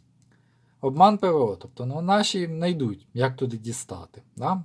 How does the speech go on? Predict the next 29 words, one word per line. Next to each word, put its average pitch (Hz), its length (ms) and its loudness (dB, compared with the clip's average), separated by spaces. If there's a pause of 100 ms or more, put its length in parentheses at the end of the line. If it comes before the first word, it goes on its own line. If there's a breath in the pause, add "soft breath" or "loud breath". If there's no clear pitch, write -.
(140)
Де 123 320 0
вони 123 200 0
там 117 200 -4
кузак 123 320 -2
скучкувались, 120 800 0
ті 123 100 -6
окупанти, 165 540 2
що 160 200 2
вони 156 180 -2
там 139 240 0 (220 loud breath)
натягали. 127 720 0 (840 soft breath)
<clears throat> 208 320 6 (760)
Ну, 165 240 2
до 214 100 6
речі, 208 260 4
куди, 196 260 0
пи-, 190 180 0
куди 185 240 -4
може 170 260 2
прилетіти? 147 560 2
Та 180 120 -2
по 370 120 0
складам 370 520 4
більше 131 260 -2
всього, 107 240 -4
що 104 140 -10
по - 120 -8
їхнім 98 280 -12
прилетить. 95 640 -8